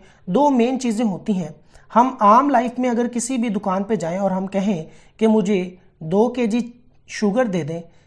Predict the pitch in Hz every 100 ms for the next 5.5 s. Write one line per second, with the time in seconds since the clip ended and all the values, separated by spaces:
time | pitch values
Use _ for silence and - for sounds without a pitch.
0 | _ 175 208 240 - 220 220 190 190 -
1 | 190 214 220 196 190 180 165 185 185 196
2 | 240 240 202 180 180 - 175 214 190 147
3 | 156 - _ _ - 254 220 262 285 226
4 | 214 254 254 247 165 247 269 247 214 240
5 | 240 - 254 202 180